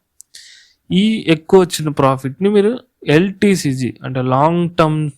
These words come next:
క్యాపిటల్ గెయిన్స్, ఆ, దాంట్లోకి పంపించాలి. అప్పుడు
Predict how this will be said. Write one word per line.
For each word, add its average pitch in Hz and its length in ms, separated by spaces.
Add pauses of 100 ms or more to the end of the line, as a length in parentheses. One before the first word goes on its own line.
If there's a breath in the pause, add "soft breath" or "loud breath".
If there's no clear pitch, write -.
(400)
క్యాపిటల్ 135 520
గెయిన్స్, 135 480 (760)
ఆ, 113 340 (640)
దాంట్లోకి 139 580
పంపించాలి. 147 800 (1080)
అప్పుడు 208 440